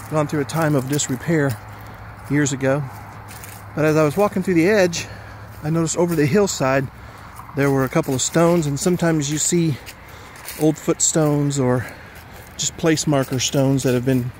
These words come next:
gotten rid of. But this looks like some stones that were mounted here and then have fallen over, and, and so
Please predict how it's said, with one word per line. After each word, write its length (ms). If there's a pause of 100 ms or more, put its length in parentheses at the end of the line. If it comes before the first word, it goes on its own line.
(540)
gotten 240
rid 120
of. 80
But 120
this 240
looks 200
like 200
some 180
stones 400
that 140
were 140 (500)
mounted 300
here 280
and 80
then 80
have 100
fallen 360
over, 260
and, 140 (880)
and 220
so 280